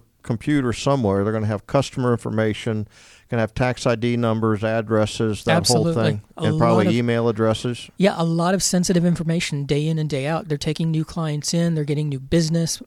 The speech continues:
Speaker 2: maybe even financials or, or anything like that. I mean, I, I've been able to determine for some businesses how vulnerable they are by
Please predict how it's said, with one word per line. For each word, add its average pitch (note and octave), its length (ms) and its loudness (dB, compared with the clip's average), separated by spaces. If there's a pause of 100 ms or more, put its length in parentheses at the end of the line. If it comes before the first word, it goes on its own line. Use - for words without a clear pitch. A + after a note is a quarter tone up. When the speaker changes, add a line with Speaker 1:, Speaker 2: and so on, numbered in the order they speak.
Speaker 2:
maybe D#3 260 0
even E3+ 180 0
financials D3 760 -4 (480)
or, D3 200 2
or E3 160 2
anything E3+ 280 0
like C#3+ 220 -6
that. D3+ 180 -4
I C#3 100 -4
mean, D3+ 240 -4 (500)
I, - 200 -8
I've F3 200 2
been F3+ 140 4
able E3+ 240 4
to D#3 380 2
determine D#3+ 480 2
for - 160 -2
some G3 220 2
businesses E3 500 0
how D#3+ 140 2
vulnerable E3 500 2
they C#3+ 160 -2
are E3 260 2
by C#3 240 -2